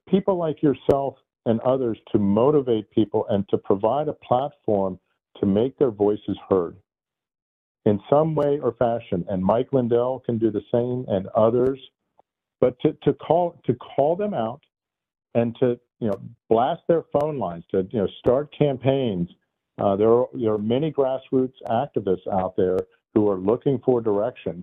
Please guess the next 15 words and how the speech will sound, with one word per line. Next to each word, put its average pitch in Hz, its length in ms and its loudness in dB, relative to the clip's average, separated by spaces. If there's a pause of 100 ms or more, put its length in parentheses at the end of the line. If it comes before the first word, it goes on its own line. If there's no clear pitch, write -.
to 113 80 4
give 123 260 2
them, 127 240 -2 (420)
uh, 92 220 2
a 98 80 0
platform 156 760 -2
and 92 180 0
direction 110 640 0 (300)
to 107 160 2
say, 107 280 2
"Okay, 104 260 0
your 139 520 4
call 123 320 0
to 117 120 -2 (220)
action 87 300 -8